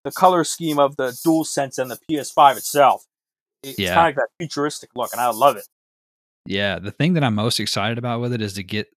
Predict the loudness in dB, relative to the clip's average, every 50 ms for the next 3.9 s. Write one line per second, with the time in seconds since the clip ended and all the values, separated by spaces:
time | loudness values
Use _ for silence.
0 | _ _ -8 -8 -6 -6 -6 -6 -8 -8 -8 -6 -4 -2 -2 -2 -2 -4 -4 -4
1 | -4 -4 -6 -8 -8 -8 -8 -8 -6 -6 -8 -8 -10 -10 -8 -6 -4 -4 -4 -4
2 | -4 -4 -2 -2 -2 -2 -2 -2 -4 -4 -4 -4 -4 -4 -6 -6 -6 -6 -6 -4
3 | -4 -4 -6 -6 -6 -4 -4 -4 -4 -4 -6 -6 -8 -10 -10 -12 -14